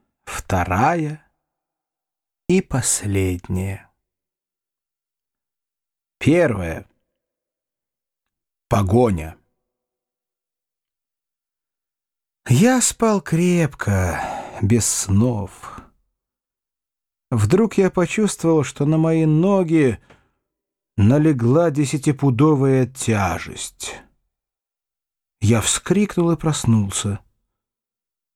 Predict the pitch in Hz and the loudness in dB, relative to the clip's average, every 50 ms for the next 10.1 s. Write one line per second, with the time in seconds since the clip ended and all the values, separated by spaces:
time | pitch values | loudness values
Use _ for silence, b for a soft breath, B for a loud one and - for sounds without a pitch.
0 | _ _ _ _ _ _ - 131 180 247 269 269 233 156 135 127 104 92 95 120 | _ _ _ _ _ _ -4 0 0 2 2 2 2 2 2 2 0 0 0 2
1 | 165 202 214 214 208 202 185 165 147 131 - _ _ _ _ _ _ _ _ _ | 2 4 4 4 4 2 2 0 -2 -6 -10 _ _ _ _ _ _ _ _ _
2 | _ _ _ _ _ - 101 98 117 170 196 196 - - - 135 123 117 123 147 | _ _ _ _ _ -2 0 2 4 4 4 4 2 0 0 0 0 2 2 2
3 | 147 127 - - 104 117 117 101 107 117 113 104 110 104 98 98 98 - - - | 0 0 -2 -4 -4 -2 -2 -2 0 0 0 0 0 0 0 -2 -2 -4 -4 0
4 | 127 143 165 175 170 165 151 135 - 139 127 117 98 - _ _ _ _ _ _ | 2 2 4 4 2 2 0 -2 -2 0 0 0 -2 -4 _ _ _ _ _ _
5 | _ _ _ _ _ _ _ _ _ _ _ - 104 123 123 - 139 156 170 185 | _ _ _ _ _ _ _ _ _ _ _ 2 2 2 4 2 2 2 4 4
6 | 202 220 220 208 185 - - 135 127 123 123 120 113 113 107 98 95 82 - b | 4 4 2 2 2 0 -2 -2 0 0 0 0 0 -2 -2 -2 -4 -6 -8 b
7 | b b b b b b b b b - - 98 104 110 113 123 123 - - - | b b b b b b b b b -4 -2 0 2 2 2 2 2 0 -2 -8
8 | - - 117 104 120 123 113 - - 107 110 113 117 120 120 117 117 101 - - | -6 -4 -2 0 2 0 0 2 2 2 4 4 4 4 4 2 2 0 -2 -2
9 | 110 110 110 113 110 95 87 92 123 165 180 175 131 113 - - - - - - | 0 2 2 2 0 -2 -2 0 2 2 4 2 2 0 -2 -8 -14 -14 -16 -20
10 | - _ | -20 _